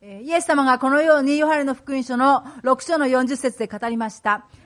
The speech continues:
「事実、私の父の御心は、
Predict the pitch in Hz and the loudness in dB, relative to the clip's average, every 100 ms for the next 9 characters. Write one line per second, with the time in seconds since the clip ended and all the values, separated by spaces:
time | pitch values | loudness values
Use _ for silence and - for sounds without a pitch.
0 | - 220 339 330 - 240 214 - _ - | -12 -8 -6 -8 -10 -8 -8 -10 _ -20
1 | - 240 330 330 320 320 320 - 339 320 | -8 0 2 2 0 0 -2 -6 -6 -4
2 | 254 247 240 233 220 214 208 | -4 -4 -2 -2 2 2 2